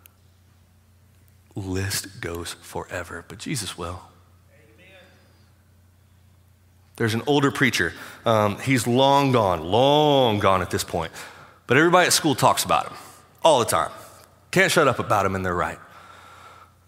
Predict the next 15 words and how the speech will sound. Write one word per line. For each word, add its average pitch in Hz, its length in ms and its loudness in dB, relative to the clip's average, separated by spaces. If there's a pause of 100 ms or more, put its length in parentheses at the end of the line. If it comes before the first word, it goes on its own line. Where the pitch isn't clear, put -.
(180)
My 117 120 0
favorite 196 280 2
story 151 360 2
is 113 120 0
not 131 200 2
how 127 180 4
this 123 300 0
preacher 120 400 0
spoke - 580 0
or 110 160 0
his 110 140 -2
sermons. 78 500 -2
They 113 100 2
were 117 160 2
legit. 101 480 0